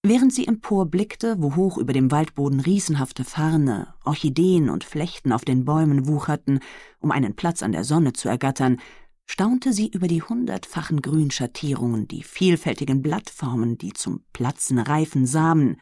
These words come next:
und Früchte und die Heerscharen von Insekten, Vögeln und Tieren, die, ob groß oder klein, wie jeden Tag mit ihrem Überleben beschäftigt waren. Sie wartete auf das leichte Zittern der Äste,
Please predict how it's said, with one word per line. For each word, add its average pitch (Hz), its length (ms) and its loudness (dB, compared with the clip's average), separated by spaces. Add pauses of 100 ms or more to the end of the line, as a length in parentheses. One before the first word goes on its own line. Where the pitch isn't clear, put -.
und 131 160 -2
Früchte 156 540 -4 (680)
und 220 220 0
die 240 80 -2
Heerscharen 202 640 2
von - 180 -4
Insekten, 180 680 -2
Vögeln 160 600 -2
und - 280 -6
Tieren, 151 460 -2
die, 131 360 0 (300)
ob - 200 -4
groß 165 400 4
oder - 180 -6
klein, 151 460 2 (580)
wie 254 180 6
jeden 247 360 4
Tag 214 320 -4
mit 208 200 2
ihrem 214 200 2
Überleben 196 680 0
beschäftigt - 580 -8
waren. 104 380 -4 (1600)
Sie 214 140 4
wartete 247 480 -2
auf 220 100 -8
das - 220 -4
leichte 202 400 -2
Zittern 196 380 -2
der - 200 -4
Äste, - 300 -8